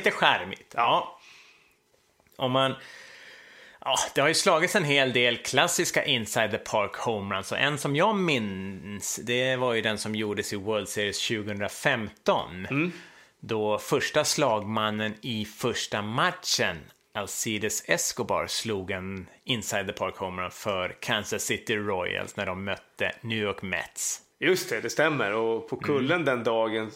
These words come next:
Speaker 2: för Mets så stod ju Matt Harvey, som jag snackat mycket om. Och Matt Harvey,
Speaker 1: Mm.
Speaker 2: han har faktiskt åkt på en stressfraktur i axeln och uppsatt på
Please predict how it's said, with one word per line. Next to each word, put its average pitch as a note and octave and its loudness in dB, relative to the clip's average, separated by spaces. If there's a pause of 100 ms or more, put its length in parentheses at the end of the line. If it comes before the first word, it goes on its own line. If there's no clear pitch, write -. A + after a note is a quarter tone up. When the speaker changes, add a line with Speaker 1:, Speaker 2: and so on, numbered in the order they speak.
Speaker 2:
för B2 0
Mets C#3+ 0
så - -4
stod C3+ -4
ju A#2 0
Matt A2 -2
Harvey, D3 -2
som - -10
jag G#2+ -6
snackat G2+ -8
mycket G2+ -8
om. G2 -6
Och A2 -2
Matt A2+ -2
Harvey, D#3 0
Speaker 1:
Mm. B2 -4
Speaker 2:
han B2+ 0
har E3+ -2
faktiskt - -4
åkt A#2 -8
på C3 -4
en A#2 -6
stressfraktur - 0
i C#3 4
axeln C3+ 0
och A2 -2
uppsatt - -6
på A2+ -6